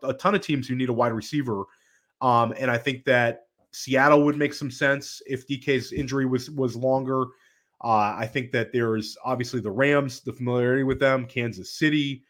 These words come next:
You can, you can name a bunch of teams where you could, if you think about it hard enough, like Odell could end up there. You also could look at some of these teams that he might say, "I just want a Super Bowl ring." You know, he could sign with Buffalo. You know, you never know with these things. So,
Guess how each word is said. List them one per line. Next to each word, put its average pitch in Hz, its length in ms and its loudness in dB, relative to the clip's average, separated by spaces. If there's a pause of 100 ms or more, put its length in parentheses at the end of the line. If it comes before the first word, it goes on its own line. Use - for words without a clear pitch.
(440)
You 139 180 -2
can, 156 380 2
you 160 120 -4
can 175 200 -2
name 147 200 2
a 127 60 4
bunch 127 280 -2
of 127 80 -8
teams 131 400 -4
where 120 140 -2
you 123 140 -2
could, 147 140 -6
if 123 220 -6
you 117 200 -2
think 147 280 -6
about 135 180 2
it 110 80 -4
hard 131 220 4
enough, 143 260 2 (100)
like 120 280 -2
Odell 123 560 2 (260)
could 123 160 -2
end 120 160 2
up 120 160 2
there. 143 340 2 (280)
You 135 180 -2
also 185 260 4
could 139 180 -2
look 147 140 0
at 147 80 -6
some 151 140 -4
of 139 60 -6
these 123 180 -4
teams 135 340 -4
that 120 240 -4
he - 180 -10
might 131 240 -2
say, 127 160 0
"I 120 80 2
just 120 200 -8
want 123 120 -4
a - 40 -12
Super 123 260 -4
Bowl 107 180 2
ring." 92 260 -6 (400)
You 120 140 2
know, 117 80 0
he 117 100 -4
could - 140 -10
sign 117 220 -2
with 113 100 -6
Buffalo. 110 440 0
You 110 160 -2
know, 131 60 2
you 151 140 -2
never 185 260 4
know 180 200 6
with 120 160 2
these 98 180 -10
things. 95 240 -14
So, 117 280 2